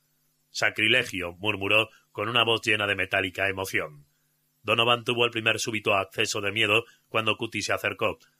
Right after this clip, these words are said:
Un robot no podía enfadarse, pero resultaba imposible leer en los ojos de Cutie. «Lo siento, Donovan», dijo el robot, «pero después de esto no puedes quedarte aquí por más tiempo. En lo sucesivo, a Powell y a ti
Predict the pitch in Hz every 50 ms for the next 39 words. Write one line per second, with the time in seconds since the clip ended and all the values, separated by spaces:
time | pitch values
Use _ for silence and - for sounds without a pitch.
0 | _ _ - 120 117 110 113 110 107 117 120 - - - 110 117 117 - 107 104
1 | 110 101 98 95 - 104 101 117 120 110 - - 92 85 - _ _ _ _ -
2 | 107 95 92 95 95 92 - 107 95 - 117 120 120 117 104 110 101 - 120 107
3 | 107 101 98 95 104 107 104 - - _ _ _ _ - 117 110 107 95 - -
4 | 95 - - 98 90 90 98 95 - 117 101 - - 82 78 - _ _ _ _
5 | _ _ _ _ _ _ _ _ - 107 110 - - 131 120 104 - 104 95 110
6 | 110 107 98 90 87 85 85 85 82 _ 95 104 101 - 104 98 95 95 98 98
7 | 87 82 - _ _ _ _ _ _ _ _ _ _ - 110 104 104 101 107 104
8 | - - 123 117 110 110 110 117 117 - - 101 101 98 - _ _ _ - 110
9 | 117 - 123 120 123 117 - 120 107 110 113 - 107 98 - - 110 - 101 98
10 | 95 101 98 92 - 117 110 95 85 - 82 80 80 _ _ _ _ _ _ _
11 | _ _ - 101 101 101 101 - 131 120 - 110 - - 120 104 104 104 - -
12 | _ _ _ - 98 98 - 123 120 117 117 113 113 113 - 98 101 98 95 -
13 | - 113 117 123 123